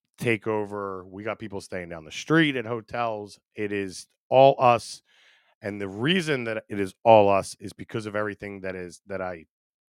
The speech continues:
fucking pulled in. Um, so at three o'clock, you can start to check in. Um,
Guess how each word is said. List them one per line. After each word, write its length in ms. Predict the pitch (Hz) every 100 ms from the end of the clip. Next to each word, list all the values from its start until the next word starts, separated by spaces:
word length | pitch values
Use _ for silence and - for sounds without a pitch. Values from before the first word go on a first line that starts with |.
| _ _ -
fucking 340 | 104 101 90
pulled 220 | 92 85
in. 140 | 85 69 _ _ _ _
Um, 220 | 113 110 104
so 140 | 123
at 80 | 117
three 200 | 131 180
o'clock, 340 | 196 175 156
you 60 | 151
can 100 | 131
start 220 | - 135
to 60 | 113
check 260 | - 113
in. 160 | 113 78 _ _ _ _
Um, 600 | 113 110 107 104 101 95